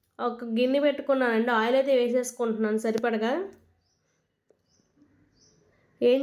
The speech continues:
చేస్తున్నారండి అందరూ, బాగున్నారా? వంటలు చేస్తున్నారండి, ఏం కర్రీస్ వండుతున్నారు, ఏం వెరైటీస్ వండుతున్నారు? ఆయిల్ అయితే హీట్ అయిందండి. కొంచెం జీలకర్ర,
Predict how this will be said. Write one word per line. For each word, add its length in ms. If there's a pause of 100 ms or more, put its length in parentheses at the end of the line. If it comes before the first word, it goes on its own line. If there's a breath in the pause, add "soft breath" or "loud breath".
చేస్తున్నారండి 680
అందరూ, 260 (180)
బాగున్నారా? 560 (760 soft breath)
వంటలు 380
చేస్తున్నారండి, 680 (140)
ఏం 180
కర్రీస్ 300
వండుతున్నారు, 580 (920 soft breath)
ఏం 180
వెరైటీస్ 480
వండుతున్నారు? 600 (2500 soft breath)
ఆయిల్ 240
అయితే 140 (100)
హీట్ 240
అయిందండి. 500 (1300 soft breath)
కొంచెం 280
జీలకర్ర, 420